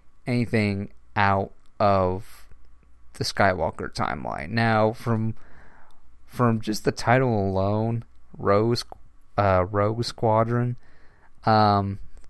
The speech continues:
s-, I mean, all right, fine. I'm curious because it's just gonna be about pilots.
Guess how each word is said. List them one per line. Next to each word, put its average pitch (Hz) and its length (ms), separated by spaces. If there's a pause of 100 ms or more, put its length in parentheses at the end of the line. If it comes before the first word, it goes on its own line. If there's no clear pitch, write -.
(300)
s-, - 720
I 139 100
mean, 139 260
all 143 160
right, 107 360 (320)
fine. 120 480
I'm 110 100
curious 160 560
because 107 300
it's 104 140
just - 160
gonna 120 140
be 113 100
about 98 380
pilots. - 800